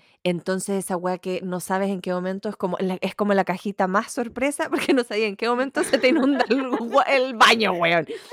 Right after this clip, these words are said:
Así es que no, yo viví una crisis existencial, me las lloré todas, yo lloraba en la noche, decía: "¿Por qué? ¿Qué karma estoy pagando? ¿A quién le hice tanto daño?". A,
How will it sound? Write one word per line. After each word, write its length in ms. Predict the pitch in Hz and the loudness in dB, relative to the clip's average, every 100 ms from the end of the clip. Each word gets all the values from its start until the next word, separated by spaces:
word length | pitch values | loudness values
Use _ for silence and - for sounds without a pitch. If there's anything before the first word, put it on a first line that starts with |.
| - | -6
Así 200 | 190 453 | -4 -2
es 80 | 202 | 0
que 120 | 196 | -2
no, 160 | 185 190 | -2 0
yo 140 | 180 | 0
viví 160 | 170 170 | 0 0
una 140 | 170 | -2
crisis 280 | 151 170 165 | -4 -6 -6
existencial, 580 | 160 160 - 160 - 165 | -8 -10 -10 -8 -4 -2
me 100 | 160 | -2
las 140 | 156 | -2
lloré 240 | 151 151 147 | -2 -4 -2
todas, 200 | 160 156 | -2 0
yo 100 | 156 | -2
lloraba 400 | 156 151 151 156 | -2 0 2 2
en 80 | 151 | -2
la 80 | 151 | -4
noche, 240 | 160 180 | -6 -8
decía: 200 | 190 - | -6 -8
"¿Por 220 | 339 349 - - | -6 -8 -10 -8
qué? 340 | - - - - 762 698 659 554 _ - | -4 -2 -2 -4 -4 -6 -8 -10 _ 2
¿Qué 140 | 427 | 4
karma 400 | 440 403 427 392 | 6 6 8 6
estoy 340 | - - 339 381 | 0 2 2 4
pagando? 680 | - 349 359 - 330 330 370 | 4 4 6 6 6 4 -2
¿A 60 | 392 | 0
quién 160 | 508 427 508 | 0 4 8
le 100 | 415 | 8
hice 200 | 415 349 339 | 6 0 0
tanto 380 | 359 392 330 285 | 0 0 0 2
daño?". 200 | 262 - | 0 0
A, 160 | 143 | -2